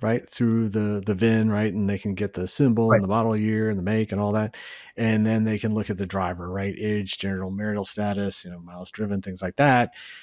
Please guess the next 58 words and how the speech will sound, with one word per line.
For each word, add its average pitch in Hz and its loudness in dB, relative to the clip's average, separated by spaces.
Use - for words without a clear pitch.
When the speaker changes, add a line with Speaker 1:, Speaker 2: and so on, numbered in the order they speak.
Speaker 1:
Um, 113 6
and 120 4
you 113 4
try 113 0
to 107 -2
combine 113 2
those 110 4
and 101 2
get 104 -2
some 107 2
estimate 98 -2
of 92 -4
risk. 110 0
But 98 -4
what 120 -2
you're 110 0
missing 120 4
is 98 0
the 101 -8
context, - -6
right? 101 -2
You 113 0
don't 113 2
know 113 2
the 101 0
driving 95 -6
environment. 131 2
You 104 -4
don't 98 -10
know 101 -6
what 98 -6
they 92 -10
were 90 -6
actually 98 -4
doing. 110 4
And 95 -2
so, 95 -4
like, 92 -8
telematics 101 -4
has 85 -8
started 143 4
to 110 -6
kind 110 2
of 95 -2
give 101 -4
us 101 -4
a 95 -6
view, 95 -2
like 87 -8
you're 90 -10
mentioning 92 -6
through 85 -12
harsh 85 -12
braking 104 -4
and 92 -4
stuff, - -8
but 90 -10
having 110 -2